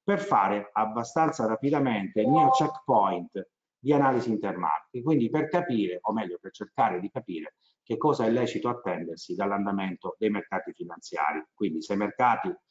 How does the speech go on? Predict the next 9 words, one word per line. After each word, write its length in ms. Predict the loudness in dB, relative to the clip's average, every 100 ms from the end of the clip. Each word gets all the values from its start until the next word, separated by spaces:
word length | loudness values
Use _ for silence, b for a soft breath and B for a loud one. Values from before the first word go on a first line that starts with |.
| _ 2
con 200 | 4 4
propensione 600 | 2 0 0 0 0 0
a 80 |
rischio 460 | 0 -2 -2 -4 -4
elevata, 760 | -2 0 2 2 0 -6 -6 -8
o 100 | -8 -8
cosiddetti 640 | -10 -10 -4 -4 -2 -4
risk 260 | -2 -2 0
on 360 | 0 0 -2